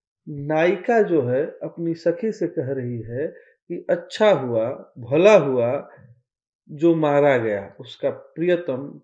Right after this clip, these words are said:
प्रति, प्रेमी, पति, जो भी कह ले,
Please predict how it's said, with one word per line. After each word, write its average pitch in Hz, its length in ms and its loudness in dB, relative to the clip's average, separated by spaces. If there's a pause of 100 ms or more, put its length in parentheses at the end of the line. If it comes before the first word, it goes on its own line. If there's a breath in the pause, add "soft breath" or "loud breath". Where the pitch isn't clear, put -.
(120)
प्रति, 131 680 -2 (120)
प्रेमी, 147 500 0
पति, 156 680 -4 (520 soft breath)
जो 170 220 2
भी 196 180 0
कह 135 220 -4
ले, 120 200 -6